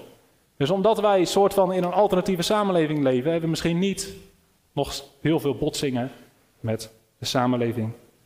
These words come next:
daarbuiten. Misschien zijn we ook een beetje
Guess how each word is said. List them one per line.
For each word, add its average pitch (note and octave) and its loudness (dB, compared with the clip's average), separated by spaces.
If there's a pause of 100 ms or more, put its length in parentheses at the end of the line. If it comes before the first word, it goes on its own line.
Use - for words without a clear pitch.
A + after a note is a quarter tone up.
(140)
daarbuiten. D#3 2 (2750)
Misschien G3 -2
zijn E3+ 2
we E3+ 0
ook D#3+ 0
een C#3+ -2
beetje A#2+ -2